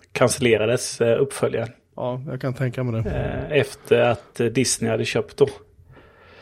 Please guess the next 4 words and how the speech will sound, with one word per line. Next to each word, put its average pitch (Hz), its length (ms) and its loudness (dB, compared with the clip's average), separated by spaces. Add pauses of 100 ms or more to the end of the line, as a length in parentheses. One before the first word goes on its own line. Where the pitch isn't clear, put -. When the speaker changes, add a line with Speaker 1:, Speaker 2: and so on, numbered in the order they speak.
(760)
Speaker 1:
eh, 143 200 2
twenty-first 127 440 4
Century 131 360 2
Fox. - 540 0